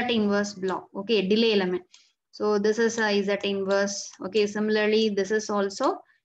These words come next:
Z inverse. Uh, this one, this is the delay element block.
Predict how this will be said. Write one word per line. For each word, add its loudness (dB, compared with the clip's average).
Z 0
inverse. 0
Uh, 2
this 0
one, 2
this 0
is 2
the 4
delay 4
element 0
block. -4